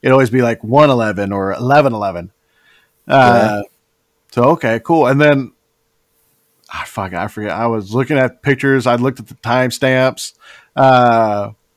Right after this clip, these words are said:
Speaker 1: from the night that, from the twenty-second, when, uh, you know, I told her, I said, "I love," you know, "Will you, will you be my girlfriend?" Eleven days later is when I looked at her and said, "Hey, I love you. I'm going to work now, but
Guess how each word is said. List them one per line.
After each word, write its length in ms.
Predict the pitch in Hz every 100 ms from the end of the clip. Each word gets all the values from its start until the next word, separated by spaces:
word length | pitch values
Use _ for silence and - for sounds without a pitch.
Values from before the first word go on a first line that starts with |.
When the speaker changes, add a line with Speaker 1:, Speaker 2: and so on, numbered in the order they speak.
| _
Speaker 1:
from 180 | 127 120
the 80 | 117
night 380 | 123 123 123 - _ -
that, 360 | 123 117 107 -
from 160 | - 131
the 40 | 120
twenty-second, 760 | - 143 - 170 151 117 107 _ _ _ _ _ _ _
when, 680 | 117 117 113 110 110 104 101 - _ _ _ _ _ _ _
uh, 640 | - 104 101 95 85 73 58 _ _ _ _ _ _ -
you 80 | 98
know, 80 |
I 100 | 95
told 240 | 98 107 104
her, 60 |
I 60 | 98
said, 160 | 98 92
"I 60 |
love," 340 | 95 139 139 -
you 100 | 127
know, 120 | 117
"Will 260 | 117 117 120
you, 220 | 120 98 -
will 100 | 131
you 100 | 110
be 60 | 117
my 100 | 98
girlfriend?" 460 | 139 156 104 95 - _ _ _ -
Eleven 280 | 139 147
days 240 | 135 135 117
later 220 | 120 110
is 80 | 98
when 80 | 101
I 40 |
looked 260 | 104 104 -
at 40 |
her 60 | 101
and 100 | 98
said, 140 | 101
"Hey, 320 | 95 92 82 - _ _ _ _ _ _
I 80 | 139
love 220 | 131 120 110
you. 120 | 113 - _ _ 143
I'm 100 | 156
going 240 | 196 214
to 80 | 175
work 300 | 175 190 -
now, 240 | 123 117
but 340 | 120 123 135